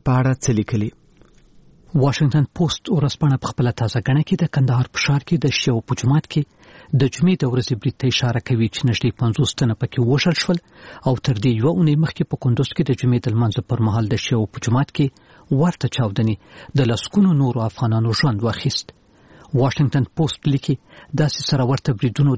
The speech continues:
Speaker 2: دا اندېښنې زیاتې کړې دي چې د طالبانو تر واکمنۍ وروسته نورې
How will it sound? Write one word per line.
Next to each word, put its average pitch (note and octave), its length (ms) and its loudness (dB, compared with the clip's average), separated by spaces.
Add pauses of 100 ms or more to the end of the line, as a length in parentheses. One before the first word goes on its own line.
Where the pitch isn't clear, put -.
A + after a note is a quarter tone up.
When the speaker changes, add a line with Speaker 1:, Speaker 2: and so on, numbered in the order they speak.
Speaker 2:
دا C#3 140 0
اندېښنې B2 440 0
زیاتې A#2+ 320 -2
کړې D#3+ 200 4
دي D#3+ 60 0 (360)
چې - 120 0
د B2 80 0 (100)
طالبانو A#2 440 0
تر A#2+ 140 0
واکمنۍ A2+ 380 0
وروسته C3+ 420 0
نورې F3+ 180 2